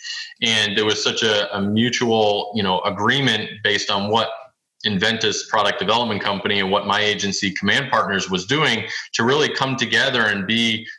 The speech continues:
the one-stop shop for an inventor to truly bring their product to market, do it more cost efficiently, and use every room in the building with all of the experts that we have,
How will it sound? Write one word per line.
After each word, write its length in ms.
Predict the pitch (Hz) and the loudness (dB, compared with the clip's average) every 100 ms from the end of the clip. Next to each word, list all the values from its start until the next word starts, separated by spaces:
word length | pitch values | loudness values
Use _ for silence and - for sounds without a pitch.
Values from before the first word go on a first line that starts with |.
| - | -4
the 180 | 113 101 | -2 0
one-stop 600 | 101 117 120 - 123 123 | 2 2 0 2 2 2
shop 460 | - 120 123 107 - | 0 2 2 0 0
for 220 | 110 117 | 2 2
an 80 | 110 | 2
inventor 600 | 101 92 110 131 110 95 | 0 0 0 0 0 0
to 200 | - 104 - | -2 -6 -4
truly 360 | - 135 135 | 0 2 2
bring 240 | 120 123 123 | 2 0 2
their 140 | 113 | 0
product 420 | 110 113 107 - | 2 2 2 0
to 60 | - | -2
market, 540 | 95 107 110 110 107 104 - - - | 2 2 2 2 0 0 -10 -6 0
do 120 | 123 | 0
it 80 | 120 | 2
more 200 | 123 120 | 0 2
cost 340 | 123 117 123 | 2 2 -2
efficiently, 680 | - 110 - 107 107 110 107 | 0 0 0 0 2 2 2
and 160 | 98 | 2
use 280 | 107 127 113 | 2 2 2
every 180 | 107 104 | 2 0
room 260 | 104 117 | 2 2
in 60 | 110 | 2
the 80 | 98 | 2
building 500 | 104 139 127 110 98 | 2 2 2 0 0
with 120 | 90 - | 0 2
all 180 | 113 117 | 2 2
of 80 | |
the 140 | 113 113 | 0 0
experts 440 | 113 - 110 - - | -2 0 -2 -2 -4
that 100 | 92 | -2
we 120 | 98 | 0
have, 420 | 117 139 117 104 | 2 2 2 0